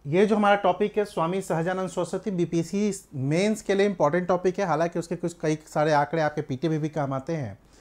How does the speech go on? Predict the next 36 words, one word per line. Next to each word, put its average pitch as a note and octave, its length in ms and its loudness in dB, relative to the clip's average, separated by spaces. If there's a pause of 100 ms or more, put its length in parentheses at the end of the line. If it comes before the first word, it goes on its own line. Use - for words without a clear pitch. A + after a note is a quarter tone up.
(260)
Especially F3+ 440 4
मैं A3 100 6
सिक्सटी G3+ 380 0
एट F#3+ 160 2
की G#3+ 100 0
बात F3+ 260 2
करूँ G3 180 0
तो G#3 100 0
अभी D#3+ 280 0
के F#3+ 140 4
लिए F#3+ 80 6
काफ़ी F3 320 2
इंपॉर्टेंट E3 540 0
है। F#3 160 2 (500)
अगर A3+ 240 10
मान G#3+ 220 6
लीजिए G#3+ 280 6
कि A3 120 -2
ये A3 280 6
सिक्सटी F#3+ 400 -4
एट F#3+ 140 2
में F#3+ 140 -4
नहीं D#3+ 340 0
पूछा E3+ 340 -4
गया E3+ 180 -2
तो F#3 120 -6
सिक्सटी E3 340 -6
नाइन E3 220 -4
वालों E3 240 0
के E3+ 80 -6
लिए F3 100 -2
तो G3+ 100 -6
ये G3 60 -2
वीवीवीआई A#2+ 560 -6
हो G2 100 -10
जाएगा। D#2+ 300 -12